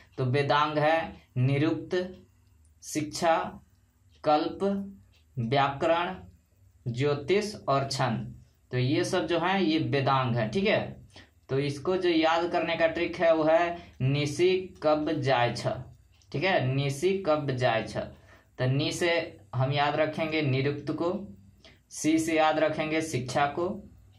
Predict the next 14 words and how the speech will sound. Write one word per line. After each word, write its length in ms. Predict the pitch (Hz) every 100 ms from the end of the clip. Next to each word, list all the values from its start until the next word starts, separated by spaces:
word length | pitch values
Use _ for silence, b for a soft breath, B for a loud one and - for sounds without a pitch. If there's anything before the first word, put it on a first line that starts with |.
| -
क 140 | 147 151
से 160 | 165
याद 240 | 165 156 156
रखेंगे 440 | 156 160 160 170 170
कल्प 300 | 151 143 143 -
को, 180 | 175 214 - - _ _ _ b b -
ब 220 | 120 139 160
से 180 | 170
याद 200 | 160 156 160
रखेंगे 400 | 156 165 165 160
व्याकरण 640 | 131 135 127 127 151 156
को, 180 | 170 180 208 - - _ _ -
और 180 | 131 131
जाय, 400 | 123 135 131 151